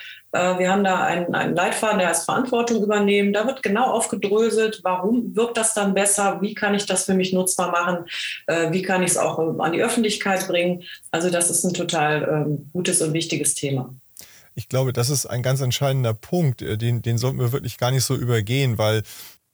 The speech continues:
Speaker 2: erstmal die, die, das Wertekorsett, das ich mir anziehe, das ist, glaube ich, etwas, das nur funktioniert, wenn es wirklich eben auch, ähm, nicht nur vor mir hergetragen ist, sondern von innen herauskommt. Also ich muss das leben und, und verkörpern.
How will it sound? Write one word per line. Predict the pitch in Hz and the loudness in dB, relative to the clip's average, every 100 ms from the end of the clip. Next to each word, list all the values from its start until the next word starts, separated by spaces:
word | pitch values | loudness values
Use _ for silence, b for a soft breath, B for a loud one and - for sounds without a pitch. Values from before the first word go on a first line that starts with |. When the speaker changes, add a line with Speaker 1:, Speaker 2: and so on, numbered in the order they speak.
| _ _ - | _ _ -4
Speaker 2:
erstmal | 123 123 131 | -2 0 0
die, | 123 117 | 2 0
die, | 107 120 107 - - | -2 -8 -12 -14 -8
das | 117 107 | -2 0
Wertekorsett, | 113 135 156 - 131 131 123 | 0 0 -2 -2 0 0 0
das | 127 | -2
ich | 123 - | -2 -2
mir | 120 117 117 - _ _ _ - - | 0 2 0 -4 _ _ _ -8 -8
anziehe, | - 117 131 131 - 135 135 | -4 0 0 0 0 2 2
das | 120 117 | 2 0
ist, | - 127 - | -2 -4 0
glaube | 120 113 | 0 2
ich, | 117 - - | 0 -2 -8
etwas, | - 120 117 - | -8 -4 -2 -2
das | 113 - | -2 0
nur | 135 | 0
funktioniert, | - 131 - 117 120 127 127 | 0 0 0 0 0 0 -2
wenn | 117 | -4
es | 107 | -4
wirklich | - - 113 101 | -6 -6 -6 -6
eben | 95 113 - | -4 -4 -2
auch, | 110 107 - - | -2 -2 -6 -6
ähm, | 113 110 110 | -2 0 0
nicht | 117 107 | -2 -2
nur | 117 | -4
vor | - 123 | -2 -2
mir | 117 | 2
hergetragen | 110 127 127 - 123 123 | 2 2 0 -2 -2 0
ist, | - | 0
sondern | 113 107 | 0 -2
von | - 101 | -2 -2
innen | 127 135 | 2 2
herauskommt. | 135 127 131 - 147 139 156 | 2 2 -2 -2 -4 -4 -6
Also | 117 110 | -6 -6
ich | 113 | -6
muss | 131 123 | -2 -2
das | - 110 | 0 0
leben | - 104 120 135 113 | 0 2 2 2 0
und, | 117 107 | -2 -4
und | - 110 | -4 -4
verkörpern. | - 101 107 110 139 139 | -4 -2 0 0 0 -4